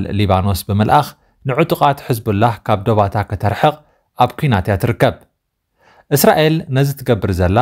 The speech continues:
እቶም ብሰንኪ ሕዝቡላህ ካብ ኣባይቶም ተመዛቢሎም ዘለዉ ሱሳ ሽሕ ዝኾኑ ዜጋታታ ናብ ሰላማዊ መነባብሮኦም ክመልስ እየ ብምባል እያ። ካብቲ ሎሚ ናብ እስራኤል ክትኮስ ዝወዓለ ሮኬታት ገሊኡ ብመከላኸሊ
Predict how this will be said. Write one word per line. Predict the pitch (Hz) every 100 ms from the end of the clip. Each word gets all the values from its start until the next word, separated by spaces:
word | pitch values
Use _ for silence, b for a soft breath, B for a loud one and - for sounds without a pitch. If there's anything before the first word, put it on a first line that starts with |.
| 139 -
እቶም | 107 104 95
ብሰንኪ | 95 101 151 143
ሕዝቡላህ | - 127 - 98 117 117
ካብ | - 104 95
ኣባይቶም | - 120 135 131 139 143
ተመዛቢሎም | 147 131 117 107 101 98 92
ዘለዉ | 98 101 127 156 b b b b
ሱሳ | - 180 175 147
ሽሕ | - 147 -
ዝኾኑ | 120 - 107 135
ዜጋታታ | 127 110 92 90 107 156 156 b b -
ናብ | 98 95
ሰላማዊ | 92 143 143 139 127 139
መነባብሮኦም | 139 123 123 110 104 104 120 131
ክመልስ | - 131 131 123 113 -
እየ | 101 107
ብምባል | - 117 113 120 120
እያ። | 90 - _ _ _ _ _ _ _ _ -
ካብቲ | 151 160 214
ሎሚ | 196 170 170 170
ናብ | 120 110 117
እስራኤል | 139 - 156 131 143
ክትኮስ | 156 - 135 117 107
ዝወዓለ | - 107 87 95 104
ሮኬታት | 98 - 98 147 170 123
ገሊኡ | 110 107 123 151
ብመከላኸሊ | 147 127 - 113 101 - 98